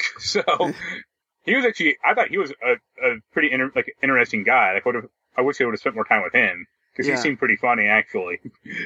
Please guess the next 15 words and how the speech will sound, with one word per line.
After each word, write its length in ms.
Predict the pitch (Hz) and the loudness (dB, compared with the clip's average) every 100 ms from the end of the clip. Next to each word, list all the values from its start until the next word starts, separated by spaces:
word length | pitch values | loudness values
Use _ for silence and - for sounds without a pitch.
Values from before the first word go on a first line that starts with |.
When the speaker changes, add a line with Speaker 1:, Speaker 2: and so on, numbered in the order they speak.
| - _ _ _ _ _ | -14 _ _ _ _ _
Speaker 2:
Yeah, 100 | 170 151 | 0 0
it's 160 | 131 - | 0 -4
cool 300 | 156 147 135 | -2 0 0
that 200 | 127 120 | -2 0
that's, 380 | 123 120 - | 0 0 -4
uh, 240 | 131 123 117 | -4 -2 -4
that's 280 | 123 123 - | -4 -4 -4
why 120 | 117 | -4
Kirby 360 | - 143 127 | -2 -2 0
exists. 640 | 120 117 120 113 - - - _ _ | -4 -4 -8 -10 -10 -16 -20 _ _
Speaker 1:
Yeah. 220 | 107 90 - _ _ | 2 2 0 _ _
Speaker 2:
So, 440 | 143 127 120 123 117 _ - _ _ | -10 -8 -6 -8 -14 _ -20 _ _
but, 300 | 135 127 123 | -8 -4 0
Speaker 1:
But 160 | 98 | 2
Speaker 2:
um, 380 | 120 120 117 117 | 0 -4 -10 -14